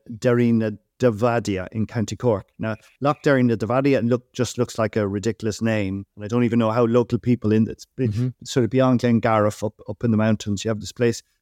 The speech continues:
Speaker 1: but you translate in, that into Irish, and immediately it becomes very clear to me. Loch Derrina an Dá Bhó Dheag. So Loch, the lake, Derrina, deer, it's that word oak again, of the little oak tree or the little oak wood,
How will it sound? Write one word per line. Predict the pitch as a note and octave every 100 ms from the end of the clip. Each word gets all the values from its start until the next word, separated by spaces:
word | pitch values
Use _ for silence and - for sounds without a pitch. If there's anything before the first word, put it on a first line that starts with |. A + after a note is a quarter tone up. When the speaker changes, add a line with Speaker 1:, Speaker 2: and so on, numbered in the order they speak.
| -
Speaker 1:
but | B2
you | B2
translate | - C3 D3 D#3+
in, | E3 C#3
that | C#3+ C3+
into | C3 A#2
Irish, | B2 D3 D#3 -
and | B2
immediately | A#2 A#2 C#3 D3 B2 A#2
it | G#2
becomes | A2+ G#2+
very | A#2+ A#2
clear | - A2+
to | G2+ -
me. | G2 _ _ -
Loch | A#2+ D3 D#3 - _ _ _ _ _ _ -
Derrina | C#3+ B2 A#2 A2+ G#2+ _
an | A#2 A2+
Dá | F#2 B2 A#2+ A#2+ A#2 - _ _ _ -
Bhó | A2 C#3 B2 A2 G#2+
Dheag. | A2 A#2 G#2+ F2+ F#2 _
So | - A#2
Loch, | A2+ A#2 C3+ C#3+ - _ -
the |
lake, | B2 A#2+ G#2 - _ _ _ -
Derrina, | C#3+ A#2+ A#2 A2+ B2 _ _
deer, | B2 A#2 A#2
it's | -
that | A#2 A2
word | A2+ A2
oak | - C3 A#2+
again, | G#2+ G#2 A2
of | C3 A2
the | A2+
little | A2+ C#3 C3+ A#2+ -
oak | B2 -
tree | - A2+ A2 A#2+
or | A#2
the | A2+
little | A#2 B2
oak | B2 A2+
wood, | A#2 A2